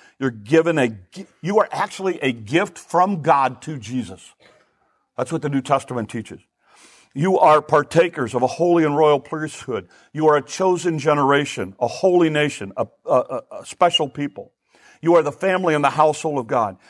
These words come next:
You are now glorified. You have, you are complete in Christ. You possess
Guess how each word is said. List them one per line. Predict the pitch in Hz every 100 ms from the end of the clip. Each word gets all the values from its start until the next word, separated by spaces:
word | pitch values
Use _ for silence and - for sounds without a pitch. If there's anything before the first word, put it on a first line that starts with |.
| _ -
You | 160 190
are | 170
now | 156
glorified. | 139 117 127 156 139 - 107 87
You | 147
have, | 170 160 -
you | 165 156
are | 139
complete | 131 120 - 226 196 -
in | 147 127
Christ. | 117 156 135 101 _ _ _
You | 165 180
possess | 180 147 170 160